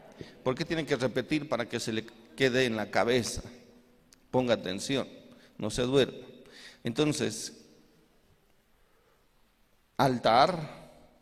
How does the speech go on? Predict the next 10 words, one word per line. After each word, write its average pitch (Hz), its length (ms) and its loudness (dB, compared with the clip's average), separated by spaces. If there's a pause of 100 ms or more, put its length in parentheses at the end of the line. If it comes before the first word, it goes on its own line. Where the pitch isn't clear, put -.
(640)
dos 156 360 6
corderos, 120 1000 0 (880)
cada 180 340 6
día, 131 440 4 (520)
y 123 140 0
además, 143 340 0
¿qué 143 140 -4
dice 147 280 -4
ahí? 175 420 -6 (500)
Continuamente. 120 1120 -2